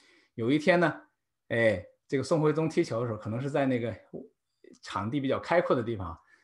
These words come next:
踢到他的这个脚上了。结果呢，他就啪来了一招这个很好的这个倒钩，结果宋徽宗就看上他了。后来不光是跟他踢球，还让他做了大官儿。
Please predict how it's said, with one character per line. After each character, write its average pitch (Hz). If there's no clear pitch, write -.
踢 -
到 147
他 147
的 147
这 127
个 110
脚 90
上 147
了。 -
结 156
果 156
呢， 143
他 185
就 175
啪 -
来 104
了 123
一 131
招 135
这 127
个 110
很 117
好 101
的 113
这 123
个 120
倒 143
钩， 175
结 -
果 110
宋 127
徽 123
宗 123
就 123
看 131
上 95
他 90
了。 85
后 143
来 -
不 165
光 165
是 156
跟 139
他 127
踢 123
球， 113
还 104
让 104
他 110
做 113
了 101
大 113
官 147
儿。 -